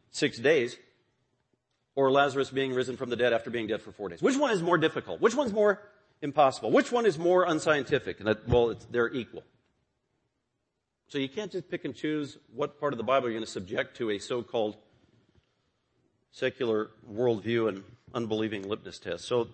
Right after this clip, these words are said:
those are just reminders that we've hinted at already, just to kinda give you the perspective by which we are studying Genesis. So let's go ahead. Uh, in answer to some of your questions, I've been getting a lot of questions about, "Pastor Cliff, do you have any good resources on this regarding the science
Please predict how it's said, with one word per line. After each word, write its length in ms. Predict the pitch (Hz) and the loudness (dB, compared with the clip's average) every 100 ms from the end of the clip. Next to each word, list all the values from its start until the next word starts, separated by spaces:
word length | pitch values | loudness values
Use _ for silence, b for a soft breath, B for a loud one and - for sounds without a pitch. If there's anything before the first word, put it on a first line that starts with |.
| 123 | -4
those 220 | 135 127 | -4 -2
are 60 | |
just 180 | 113 120 _ | -8 -8 _
reminders 440 | 127 107 113 107 101 | -8 -4 -4 -6 -10
that 80 | |
we've 120 | 104 92 | -12 -10
hinted 240 | 110 104 | -8 -4
at 200 | 98 98 - _ _ | -2 -4 -6 _ _
already, 340 | 98 98 101 92 | -6 -2 -2 -4
just 200 | 98 - | -8 -14
to 40 | |
kinda 220 | - 101 | -12 -8
give 140 | 95 98 | -8 -8
you 40 | |
the 60 | 92 | -8
perspective 560 | 104 - 139 - 107 - | -14 -6 -6 -6 -10 -8
by 140 | 107 113 | -2 -2
which 240 | 110 - | -2 -6
we 80 | 110 | -6
are 100 | 101 | -6
studying 340 | - 95 92 | -6 -8 -8
Genesis. 400 | 90 85 78 - | -12 -16 -18 -18
So 100 | - | -6
let's 140 | 165 180 | -4 -2
go 100 | 151 | -4
ahead. 240 | 127 123 120 _ _ _ _ _ _ _ _ _ - - | 0 -2 -2 _ _ _ _ _ _ _ _ _ -18 -2
Uh, 180 | 120 117 B B | -2 -2 B B
in 80 | 131 | -6
answer 240 | 196 226 | -4 -4
to 80 | 147 | -6
some 160 | - 247 | -4 -4
of 40 | |
your 100 | 196 | -4
questions, 340 | 127 123 131 | -2 -2 0
I've 100 | 135 | -2
been 140 | 131 156 | 0 0
getting 180 | 160 151 | -2 -2
a 60 | |
lot 200 | 120 123 | 0 2
of 120 | 185 | 0
questions 420 | - 123 - 123 - b b b b | 0 -2 -2 -10 -10 b b b b
about, 380 | 123 123 - | -2 -2 -2
"Pastor 260 | - 135 131 | -2 -2 -2
Cliff, 220 | - 139 | -6 -6
do 80 | 123 | -2
you 60 | 131 | -2
have 80 | |
any 200 | 131 120 | -2 -6
good 320 | 110 127 123 107 | -8 -6 -6 -4
resources 560 | 131 135 123 104 113 | -6 -4 -6 -4 -6
on 140 | 104 104 | -6 -6
this 200 | 107 - | -10 -8
regarding 440 | 117 113 139 165 | -2 2 2 0
the 60 | 101 | -6
science 480 | - 98 98 120 | -6 -6 -6 -10